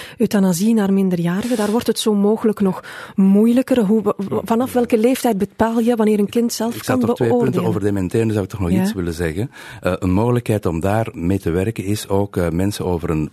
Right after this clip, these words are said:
Speaker 2: plan levenseinde te laten praten, eh, dat vooraf te laten bekijken en eventueel ook vertrouwenspersonen aan te duiden. Het is één van de mogelijkheden die op het moment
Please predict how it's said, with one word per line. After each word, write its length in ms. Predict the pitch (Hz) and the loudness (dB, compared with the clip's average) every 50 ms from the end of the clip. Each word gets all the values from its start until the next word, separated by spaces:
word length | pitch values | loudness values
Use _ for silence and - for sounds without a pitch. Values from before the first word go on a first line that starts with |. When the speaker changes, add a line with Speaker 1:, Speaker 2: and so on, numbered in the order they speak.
| _ | _
Speaker 2:
plan 280 | - 101 101 104 98 85 | -2 -2 0 0 0 -2
levenseinde 640 | 82 85 87 90 101 - 92 92 92 90 85 82 | -2 -2 -2 -4 -6 -6 -6 -6 -6 -4 -6 -8
te 120 | - - 82 | -6 -6 -6
laten 360 | 78 76 76 76 - 76 - _ - | -4 -4 -4 -6 -8 -10 -14 _ -8
praten, 520 | 73 73 73 78 85 - - 156 160 - - - - - | -8 -6 -4 -6 -8 -6 -8 -10 -10 -10 -12 -20 -20 -10
eh, 240 | - - 82 82 78 76 - 98 | -4 -2 -2 -2 -2 -4 -8 -4
dat 260 | - 87 - - - - | -4 -4 -4 -4 -10 -12
vooraf 560 | 76 76 73 78 78 90 110 117 - - - _ - - _ | -12 -8 -4 -4 -2 -2 -2 -4 -6 -12 -18 _ -20 -20 _
te 100 | - 90 | -4 -2
laten 240 | 87 85 85 - - | -2 -2 -2 -6 -10
bekijken 440 | - - - 82 82 92 - - | -10 -4 -4 -2 -2 -2 -4 -4
en 180 | - 98 98 - - | -4 -2 -4 -2 -4
eventueel 400 | - 82 90 - - 95 95 - | -4 -4 -4 -2 -2 -2 -4 -2
ook 200 | 101 110 113 - | -2 -4 -4 -4
vertrouwenspersonen 920 | 92 - - 107 107 107 107 104 - - - - - 90 78 76 76 69 | -12 -8 -4 -2 -2 -2 -2 -4 -6 -8 -10 -6 -4 -2 -2 -2 -2 -4
aan 140 | 76 73 73 | -4 -6 -6
te 120 | - 73 | -8 -8
duiden. 240 | - 80 76 78 90 | -6 -4 -4 -4 -4
Het 100 | 101 - | -6 -6
is 160 | 95 85 - | -8 -8 -4
één 260 | - 92 101 113 120 110 | -4 -2 0 0 0 0
van 120 | 101 90 | 0 -2
de 60 | 85 | -2
mogelijkheden 720 | 82 76 76 76 76 78 80 - - 90 90 90 107 127 - - - - - - - - | -2 -2 -2 -4 -4 -6 -8 -6 -4 -4 -4 -2 -4 -6 -8 -10 -18 -16 -16 -16 -16 -4
die 180 | - 92 87 - | -2 0 0 0
op 80 | 85 | 0
het 100 | 82 - | -2 -2
moment 420 | - 87 87 85 87 101 110 104 | -2 0 0 2 2 2 0 0